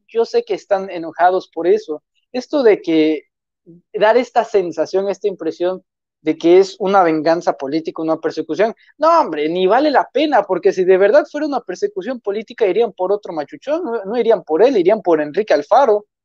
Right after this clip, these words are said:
por, por Silvano Aureoles Conejo, este, porque de, de, realmente es necesario, necesario, y no aguanta más Tamaulipas. Tamaulipas, esto que, que pasa,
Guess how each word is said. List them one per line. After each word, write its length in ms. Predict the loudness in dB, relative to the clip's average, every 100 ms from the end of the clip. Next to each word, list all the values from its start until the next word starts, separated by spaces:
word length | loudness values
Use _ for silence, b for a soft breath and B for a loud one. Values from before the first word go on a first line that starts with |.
| _ _ -12 -4
por, 280 | 0 0
por 160 | 0 -2
Silvano 360 | -2 0 2 2
Aureoles 340 | 2 2 0
Conejo, 520 | -6 -6 -4 -4 -6 _ _ _ _ _ _
este, 340 | 0 2 0
porque 380 | 2 0 0 -2
de, 200 | -2 -4
de, 160 | -4 -4
realmente 640 | 2 2 2 -2 0 0
es 100 | 0
necesario, 920 | -2 -8 -8 -8 2 4 4 2 -4 _ _ -10
necesario, 800 | -8 -8 -4 0 2 4 2 0 _
y 120 | -14 -2
no 100 | 2
aguanta 440 | 4 2 2 0
más 320 | 0 -2 -2
Tamaulipas. 800 | -2 -2 -4 -8 -6 -4 -4 -4
Tamaulipas, 640 | -6 -6 -8 -8 -6 -6 -8
esto 300 | -10 -12 -10
que, 260 | -10 -10 -8
que 160 | -8
pasa, 540 | 0 2 2 2 2